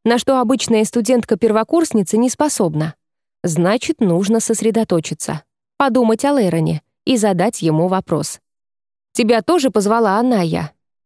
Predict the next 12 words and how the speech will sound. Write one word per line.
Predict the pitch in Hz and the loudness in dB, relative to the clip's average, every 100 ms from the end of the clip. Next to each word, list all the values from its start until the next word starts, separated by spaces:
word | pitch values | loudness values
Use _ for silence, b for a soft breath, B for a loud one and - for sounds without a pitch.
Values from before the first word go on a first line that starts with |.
| - | -2
"Меня | 190 185 180 190 | 0 2 2 0
позвал | 180 165 185 175 | -2 0 0 0
Кадур". | 202 196 180 147 - _ _ _ _ - | -2 -2 0 -2 -6 _ _ _ _ 0
"Ну | 220 190 | 2 2
надо | 196 208 165 156 | 2 0 0 0
же, | 170 | 2
услышал. | 202 - 208 156 - 147 - _ _ _ _ | 0 0 0 0 -2 -6 -8 _ _ _ _
Иди | 247 214 330 | 0 2 2
сейчас, | - 226 - 262 - | 0 -2 0 0 0
я | 208 262 | 0 2
пойду | 233 180 226 | 2 2 0
позже". | - 170 180 170 185 | 0 0 2 0 -2